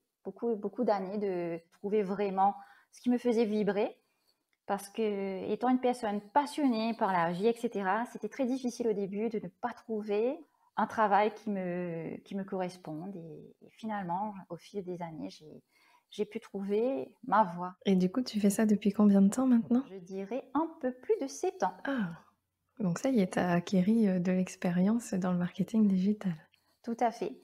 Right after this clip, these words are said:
Speaker 1: Mais c'est vrai aussi, ce que je trouve passionnant dans ce, dans ce domaine, c'est que ça, ça évolue extrêmement vite. Donc, euh, tu ne cesses d'apprendre. Et c'est vrai que, euh,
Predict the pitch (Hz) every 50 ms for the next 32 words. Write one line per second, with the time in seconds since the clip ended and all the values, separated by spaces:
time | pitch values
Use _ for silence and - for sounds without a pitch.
0 | - - - - 208 233 226 247 254 247 262 262 269 262 - 339 - - 269 247
1 | 233 233 226 - - 220 214 214 - - 233 240 240 - - 226 220 214 226 240
2 | 240 208 202 202 - 196 185 - - - - 95 - - - - - 175 190 -
3 | 254 220 214 208 175 170 202 269 453 494 - - - - - - _ - - -
4 | 233 226 - 233 214 - - - - 233 226 208 196 214 214 220 214 196 - -
5 | - _ _ - 285 302 - - - - - 269 240 220 196 185 180 185 170 170
6 | - - - - _ _ _ - 135 156 190 196 202 208 202 202 - - 208 208
7 | 196 196 196 196 - 220 214 202 - - 254 254 247 226 214 214 - - 185 175
8 | 170 175 - 196 202 196 214 214 226 240 262 254 - 233 220 196 185 180 185